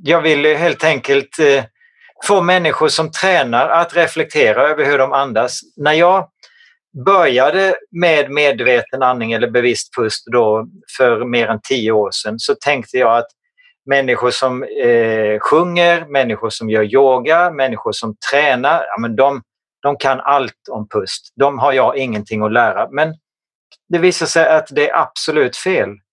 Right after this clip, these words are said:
Eh, och inte minst människor som tränar då,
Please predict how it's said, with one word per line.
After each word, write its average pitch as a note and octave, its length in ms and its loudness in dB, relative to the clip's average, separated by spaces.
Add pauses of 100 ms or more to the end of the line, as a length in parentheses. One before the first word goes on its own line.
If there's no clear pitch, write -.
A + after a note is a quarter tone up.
(540)
Eh, B2+ 280 2 (840)
och E3 140 0
inte D#3+ 360 0
minst E3 320 0
människor A#2+ 400 -2
som G#2+ 220 -8
tränar C3+ 480 0
då, G2 300 -2